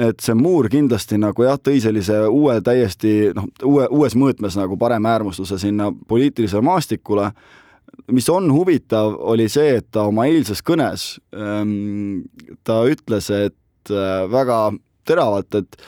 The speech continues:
see on nüüd siis kaheksas kord, kui Le Peni nimi on valimised kaotanud,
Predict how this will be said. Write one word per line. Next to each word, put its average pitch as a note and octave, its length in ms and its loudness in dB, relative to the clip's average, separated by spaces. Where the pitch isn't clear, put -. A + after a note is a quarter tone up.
see D#3+ 140 0
on C#3+ 140 2
nüüd D3+ 160 0
siis - 160 -8
kaheksas D#3 400 -2
kord, D3 240 0
kui A2 160 0
Le G#2+ 60 0
Peni C3 340 2
nimi A#2+ 240 2
on G#2+ 80 0
valimised G#2 400 0
kaotanud, - 560 -6